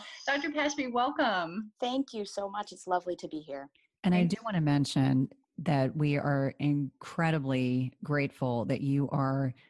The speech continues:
Speaker 3: tapping in, uh, from your vacation with your family this morning. So thank you for being so gracious with your time. We really appreciate it.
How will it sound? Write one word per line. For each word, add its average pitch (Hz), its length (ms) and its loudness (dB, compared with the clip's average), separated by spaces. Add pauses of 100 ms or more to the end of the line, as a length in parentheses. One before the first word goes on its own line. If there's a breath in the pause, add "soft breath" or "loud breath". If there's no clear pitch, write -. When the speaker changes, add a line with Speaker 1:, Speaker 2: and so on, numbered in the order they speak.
(160 soft breath)
Speaker 3:
tapping 170 400 2
in, 143 420 6
uh, 127 280 2
from 160 360 0
your 170 160 4
vacation 143 540 -2
with 139 140 2
your - 100 -2
family 165 460 0
this 170 240 -6
morning. 147 400 0
So 151 360 -2
thank 180 200 0
you 214 60 2
for 180 120 -2
being 160 220 2
so 160 180 0
gracious 151 440 0
with 147 120 -2
your 139 120 0
time. 170 300 0
We 151 100 6
really 135 260 2
appreciate 131 500 -4
it. 139 180 -6